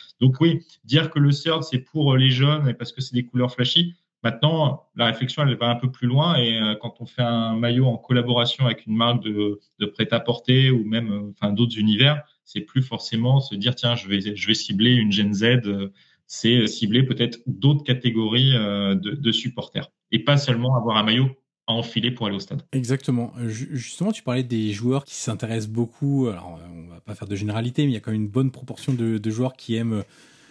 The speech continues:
Speaker 2: la mode, euh, la tendance, et cetera. Est-ce que vous échangez avec eux sur, euh, parce qu'il y a, on a parlé des, des échanges avec les services internes des clubs sur les maillots.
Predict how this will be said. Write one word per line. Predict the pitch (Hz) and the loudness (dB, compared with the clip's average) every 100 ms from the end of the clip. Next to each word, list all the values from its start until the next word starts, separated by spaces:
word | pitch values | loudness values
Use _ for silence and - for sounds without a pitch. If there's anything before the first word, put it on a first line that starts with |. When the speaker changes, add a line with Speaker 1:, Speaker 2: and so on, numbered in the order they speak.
| _ _ 131 | _ _ 0
Speaker 2:
la | 131 | 4
mode, | 143 156 165 147 | 6 6 6 2
euh, | 131 127 123 120 120 | 0 2 2 2 0
la | 120 | -2
tendance, | 117 135 139 147 - | 0 0 2 0 -4
et | |
cetera. | - 117 127 135 175 226 220 160 | -10 -4 -2 0 0 0 -2 -2
Est-ce | 170 | -4
que | - | -2
vous | 196 147 | 0 2
échangez | 170 - 202 202 | 0 0 0 0
avec | 131 - | -2 -2
eux | 156 - | -4 -4
sur, | - - 131 113 | -14 -10 -6 -2
euh, | 113 110 110 | -2 0 -2
parce | 104 - | -4 -4
qu'il | 127 | -2
y | |
a, | 120 | -2
on | 117 117 117 | -2 -2 -2
a | |
parlé | 131 139 | 0 -2
des, | 127 117 113 107 | 0 0 0 -2
des | 107 110 110 | -2 -4 -4
échanges | - 143 | -2 -2
avec | 123 - | -2 -4
les | 113 | -4
services | - 139 127 131 135 | -2 -2 -2 -2 -4
internes | 110 139 120 110 | -4 -2 -2 -2
des | 101 | -6
clubs | - 208 247 160 - | -4 -4 -4 -8 -12
sur | - 120 | -10 -6
les | 101 | -4
maillots. | 101 107 143 | -2 0 0